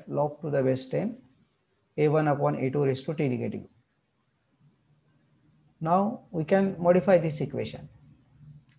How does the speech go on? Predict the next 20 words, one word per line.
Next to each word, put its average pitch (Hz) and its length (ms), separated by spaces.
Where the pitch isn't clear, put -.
changing 156 380
the 156 100
sign 131 280
here. 120 220
Num-, 143 280
uh, 139 80
denominator 143 500
goes 131 200
to 143 100
the 139 100
numerator. 120 540
So - 160
we 143 100
can 143 200
write 143 240
the 147 60
equation 135 420
in 123 100
this 123 220
way. 127 180